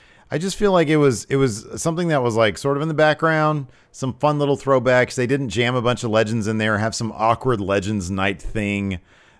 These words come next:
Um, it was just, it was just a fun you know, SmackDown was just continually, hey, it's just a fun show. It's got good writing,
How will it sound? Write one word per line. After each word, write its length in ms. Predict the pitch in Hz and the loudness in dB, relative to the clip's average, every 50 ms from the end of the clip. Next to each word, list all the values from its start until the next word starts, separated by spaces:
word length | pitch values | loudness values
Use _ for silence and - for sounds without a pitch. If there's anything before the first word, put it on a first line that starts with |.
| _ - | _ -4
Um, 600 | 107 113 110 110 104 101 95 90 85 85 82 - _ | 0 0 2 2 2 2 0 -2 -4 -6 -8 -12 _
it 100 | - 131 | -4 -2
was 140 | 151 160 156 | -2 0 0
just, 260 | 160 180 - - - - | 0 -2 -4 -4 -6 -4
it 80 | - | 0
was 140 | 156 160 156 | 0 0 0
just 200 | 143 160 147 - | -2 -6 -8 -8
a 60 | 151 | -10
fun 640 | - - - 117 113 113 117 123 127 139 143 143 139 - - _ _ _ _ _ _ _ _ _ _ _ _ _ | -12 -8 -4 -2 -2 0 0 0 -2 -4 -4 -6 -10 -14 -20 _ _ _ _ _ _ _ _ _ _ _ _ _
you 120 | _ 151 165 | _ -6 -4
know, 120 | 180 190 | -2 -4
SmackDown 500 | 165 - - 165 185 214 214 - 359 339 320 | -4 -4 -6 -4 -4 -4 -4 -4 -2 -2 0
was 100 | 277 175 | -2 -2
just 140 | 190 175 - | -4 -6 -2
continually, 540 | - 143 113 - 135 143 151 156 151 151 170 | -2 -2 -2 0 -2 0 0 0 0 2 2
hey, 140 | 196 160 98 | 2 2 2
it's 100 | 90 82 | 0 -4
just 120 | 101 - | -8 -14
a 40 | 107 | -16
fun 260 | - - 139 135 135 | -6 -2 -2 -2 -2
show. 380 | 120 - - 110 101 107 117 123 | -4 -2 0 2 2 2 2 0
It's 100 | 113 - | -2 -2
got 200 | - 113 104 87 | -2 -2 0 0
good 140 | 127 120 110 | -2 0 0
writing, 500 | 101 90 95 95 98 110 113 123 120 | 2 2 2 2 2 0 -4 -4 -8